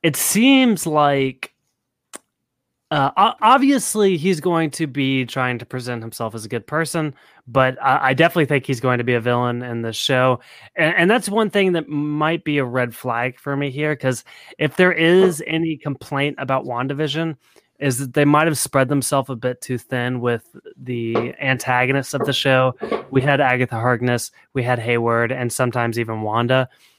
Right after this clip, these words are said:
Um, I feel like if they had just had one of those elements, the show would have been greatly serviced with that. Um,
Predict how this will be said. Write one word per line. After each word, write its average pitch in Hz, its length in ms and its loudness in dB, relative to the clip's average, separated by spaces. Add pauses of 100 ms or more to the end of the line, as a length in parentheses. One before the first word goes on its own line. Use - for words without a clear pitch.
(200)
Um, 123 240 2
I 135 100 0
feel 190 160 4
like 180 120 4
if 156 80 0
they 151 120 2
had 143 100 2
just 147 140 0
had 131 240 0
one 127 180 2
of 139 80 0
those 135 200 0
elements, 135 680 -4
the 123 180 -10
show 123 260 -2
would 120 120 -2
have 113 60 -4
been 113 440 -8 (1200)
greatly 135 380 0
serviced 131 560 -4
with 139 180 -6
that. 147 320 -2 (400)
Um, 120 500 2